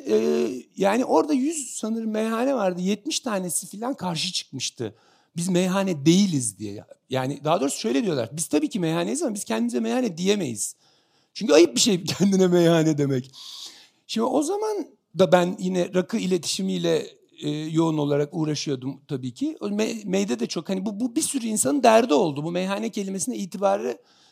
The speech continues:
nasıl gelecek diye. Sonra zamanla bizim ne kadar katkımız oldu bilmiyorum ama zamanla hakikaten bütün bu işler değişti. Ee, ve meyhane denilen yer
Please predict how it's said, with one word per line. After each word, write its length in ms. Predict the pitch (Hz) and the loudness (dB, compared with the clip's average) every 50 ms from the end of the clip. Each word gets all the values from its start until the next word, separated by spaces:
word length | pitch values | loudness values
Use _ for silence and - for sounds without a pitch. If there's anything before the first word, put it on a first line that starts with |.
| _ _ _ _ _ _ _ _ _ _ _ _ | _ _ _ _ _ _ _ _ _ _ _ _
nasıl 240 | 190 220 - - 202 | 0 2 2 2 2
gelecek 560 | 165 160 143 135 127 117 131 131 127 - - | 2 2 0 0 0 0 -2 -2 -2 -4 -4
diye. 160 | 185 233 294 | -2 -2 -2
Sonra 240 | 269 - 277 294 302 | 0 0 0 2 2
zamanla 560 | 269 233 254 277 294 320 339 311 247 214 196 | 2 2 2 4 4 4 2 2 0 -2 -2
bizim 200 | 208 208 233 247 | -4 -2 0 0
ne 80 | 262 277 | 2 2
kadar 260 | 269 233 233 214 214 | 2 2 2 0 0
katkımız 420 | - 233 226 - - 226 233 220 | -2 -4 -4 -4 -6 -6 -4 -2
oldu 280 | 226 226 226 214 233 214 | -2 -2 -2 -2 0 2
bilmiyorum 420 | 254 254 233 185 165 160 202 277 | 2 4 4 2 2 0 0 0
ama 160 | 330 233 220 | -2 -2 -2
zamanla 480 | 202 165 196 220 247 254 254 240 247 262 | -2 0 2 2 2 2 2 0 0 0
hakikaten 520 | 294 285 - - 185 - 247 269 269 262 - _ _ _ _ _ _ _ _ | -2 -2 -2 -6 -4 -2 -2 -2 -2 -4 -10 _ _ _ _ _ _ _ _
bütün 240 | 226 - - 294 254 | -4 0 2 2 4
bu 80 | 233 214 | 4 2
işler 400 | 185 - - 269 269 262 214 202 | 0 0 2 4 4 4 4 4
değişti. 500 | 208 196 180 - - - - 135 - - _ _ _ _ - - - - _ _ _ _ _ _ | 2 2 2 0 -2 -2 -4 -8 -8 -8 _ _ _ _ -20 -20 -20 -20 _ _ _ _ _ _
Ee, 120 | - 165 165 170 170 170 170 170 170 170 170 180 | -4 -2 0 2 2 2 2 2 2 0 2 2
ve 100 | 226 254 | 4 4
meyhane 560 | 247 233 233 240 240 233 240 254 277 285 240 | 4 4 4 4 4 4 4 4 2 2 2
denilen 380 | 240 233 220 214 208 208 202 196 | 2 0 0 0 2 2 2 2
yer 360 | 202 220 247 294 302 254 - | 2 2 4 4 2 2 -2